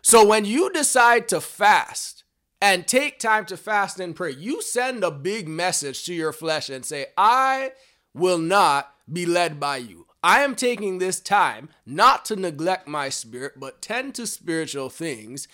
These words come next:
and your desires are going on the back burner. I am not, you are not going to be the leading man in my life.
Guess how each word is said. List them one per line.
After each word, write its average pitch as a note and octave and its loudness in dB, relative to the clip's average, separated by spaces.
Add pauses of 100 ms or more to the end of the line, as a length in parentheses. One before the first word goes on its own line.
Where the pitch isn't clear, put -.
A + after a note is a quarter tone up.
(320)
and E3 4 (180)
your A3 -4
desires F3+ 2 (160)
are F3 4
going E3 -2
on C#3+ 0
the C3+ -8
back C#3 -4
burner. G2+ -20 (360)
I G3+ 8
am G3 0
not, F#3 4 (200)
you F#3+ -2
are G3+ 4
not F3 2
going F3 -4
to E3 -12
be E3 -8
the D3 -6
leading D3+ -8
man C#3 -6
in B2+ -14
my B2+ -10
life. A2+ -18